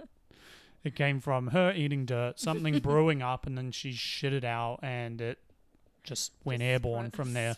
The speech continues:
Speaker 2: <laughs> spread
Speaker 1: Yeah, and then
Speaker 2: If
Speaker 1: it
Speaker 2: you
Speaker 1: went everywhere.
Speaker 2: fart it out, you get it.
Speaker 1: No, actually, <laughs>
Speaker 2: <laughs>
Speaker 1: saw something gross. It's just, imagine if they went, they're like, "It must have been from a fart," and they're like, "No, that's impossible, 'cause,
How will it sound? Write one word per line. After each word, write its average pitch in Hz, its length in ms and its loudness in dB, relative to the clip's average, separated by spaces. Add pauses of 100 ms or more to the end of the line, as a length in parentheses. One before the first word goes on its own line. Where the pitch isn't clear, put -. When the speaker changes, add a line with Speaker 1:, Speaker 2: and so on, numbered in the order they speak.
Speaker 2:
<laughs> - 100 -20
spread 233 140 -12 (640)
Speaker 1:
Yeah, 123 100 -4
and 113 140 -4
then 120 80 -4
Speaker 2:
If 117 40 -4
Speaker 1:
it - 20 -6
Speaker 2:
you 120 60 -4
Speaker 1:
went 120 100 -4
everywhere. 120 340 -2
Speaker 2:
fart - 40 -8
it - 140 -12
out, 202 280 -10 (160)
you 202 300 -16
get 202 240 -14
it. 185 160 -16 (960)
Speaker 1:
No, 143 240 4
actually, 139 500 -2 (280)
<laughs> 277 420 -6
Speaker 2:
<laughs> 330 320 -2 (120)
Speaker 1:
saw 151 60 2
something 139 300 0
gross. 113 480 -2
It's - 120 -8
just, - 140 -6 (180)
imagine 151 360 4
if 156 80 -2
they 147 140 2
went, 139 280 0 (340)
they're 147 140 0
like, 139 320 0
"It 143 80 -4
must 165 260 0
have - 40 -20
been 180 160 2
from 156 180 0
a 139 60 -2
fart," 170 340 0
and 135 80 -4
they're 131 80 -4
like, 127 180 -2
"No, 160 240 6
that's 147 220 0
impossible, 143 720 0 (260)
'cause, 156 220 -2